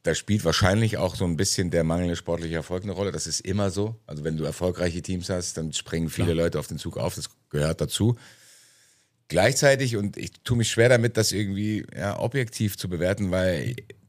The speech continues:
Speaker 1: ich darüber auch mit zu wenigen Leuten spreche, um das irgendwie einordnend bewerten zu können, sondern ich kann dir nur meine subjektive Meinung geben.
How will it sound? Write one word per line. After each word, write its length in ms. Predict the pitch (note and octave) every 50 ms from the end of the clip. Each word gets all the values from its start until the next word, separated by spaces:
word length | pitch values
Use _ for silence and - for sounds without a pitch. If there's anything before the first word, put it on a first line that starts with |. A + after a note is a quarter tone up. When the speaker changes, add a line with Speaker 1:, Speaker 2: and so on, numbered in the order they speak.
| _ _ _ _ _ _
Speaker 1:
ich 140 | - G#2+ -
darüber 340 | - G#2+ G#2 G2+ A2 G2+ D#2+
auch 180 | D#2 G2 - -
mit 180 | G#2 F#2+ -
zu 160 | - - G#2
wenigen 240 | G#2+ A2 G#2 G#2 G2
Leuten 300 | F#2+ G2 G2+ G2 - G2
spreche, 480 | - - - - - A#2 A#2 - - G2
um 120 | F2+ F#2
das 200 | F2+ F2 D#2+ -
irgendwie 260 | - F2 F2+ F2+ F2
einordnend 560 | - - F#2+ G#2+ G2 B1+ C#2+ E2+ - E2 D2+ C2+
bewerten 380 | E2 C#2 D2+ D2 - - -
zu 100 | - -
können, 200 | - F2 E2 D2+
sondern 280 | C#2+ D#2+ D#2+ D#2 D2+ C#2+
ich 80 | D2
kann 160 | - - F#2+ F2
dir 80 | E2+
nur 120 | F2 F2 F2
meine 160 | E2 D#2 D2
subjektive 420 | D#2 - G#2+ F2+ - - G2 F2
Meinung 260 | F2 E2+ E2+ E2 D#2+
geben. 280 | D#2 C#2+ D#2+ D#2 E2